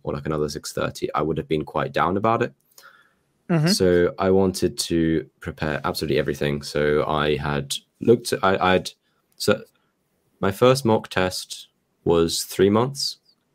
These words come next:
Speaker 1: after I first started studying. So, like, a month before the exam. So,
Speaker 2: So,
Speaker 1: um,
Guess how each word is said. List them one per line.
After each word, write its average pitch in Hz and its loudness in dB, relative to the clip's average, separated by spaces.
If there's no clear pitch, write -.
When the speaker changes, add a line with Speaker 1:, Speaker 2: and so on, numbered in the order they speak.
Speaker 1:
after 98 2
I 92 -2
first 98 -2
started - 0
studying. 101 0
So, 90 4
like, 90 4
a 95 -2
month 92 2
before 98 -2
the 98 6
exam. 101 0
So, - -2
Speaker 2:
So, 120 6
Speaker 1:
um, 117 2